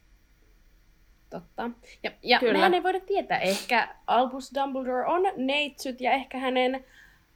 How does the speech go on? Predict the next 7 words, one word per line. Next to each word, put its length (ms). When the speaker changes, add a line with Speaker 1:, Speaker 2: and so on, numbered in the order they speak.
Speaker 1:
kuumerkkinsä 840
tai 160
nouseva 400
merkkinsä 680
on 160
sit 200
leijona. 500